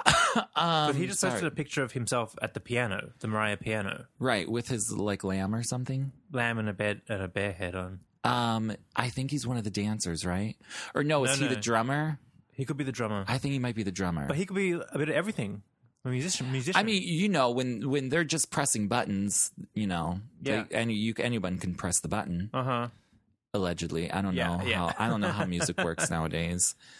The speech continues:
Speaker 1: Uh, but I just think it will be really interesting to see, because how is she gonna, you know, how's she gonna do her shows now?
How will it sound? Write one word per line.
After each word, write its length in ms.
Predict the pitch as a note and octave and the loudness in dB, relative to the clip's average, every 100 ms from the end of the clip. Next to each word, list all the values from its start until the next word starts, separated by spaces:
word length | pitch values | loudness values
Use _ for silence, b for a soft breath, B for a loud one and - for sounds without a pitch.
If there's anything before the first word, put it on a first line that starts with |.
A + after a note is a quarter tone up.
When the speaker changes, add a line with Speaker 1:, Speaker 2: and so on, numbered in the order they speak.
| B B B _ | B B B _
Speaker 1:
Uh, 300 | - G#2+ G#2 | 2 2 2
but 220 | - C3+ - | 0 0 2
I 140 | D#3 | 2
just 180 | F#3 - | 0 0
think 140 | F#3 | 0
it 20 | |
will 140 | E3+ D3+ | 2 2
be 100 | C#3+ | 0
really 240 | C#3 C#3+ | 2 0
interesting 480 | C3+ C#3+ D#3 - C#3 | 0 0 0 0 2
to 80 | A#2 | 6
see, 240 | - D#3+ | 6 6
because 680 | D#3 - C#3+ A#2+ A#2 A#2 G#2 | -2 -2 0 2 2 2 2
how 320 | - C3 C3 | 2 4 4
is 80 | C3+ | 2
she 120 | - | 0
gonna, 280 | C3 B2 A2+ - | 0 0 -2 -4
you 160 | - A#2 | -2 0
know, 400 | G#2+ G2+ G#2 B2+ B B B B B B _ _ - | 2 2 0 -2 B B B B B B _ _ -6
how's 320 | - A2+ G#2+ | -2 0 0
she 80 | - | 0
gonna 140 | A2+ A#2 | 0 0
do 180 | C3+ C#3+ | 0 0
her 120 | E3 | 0
shows 400 | - F#3 B3+ - | 2 2 2 2
now? 400 | A2+ E2 C#2+ | 2 0 -2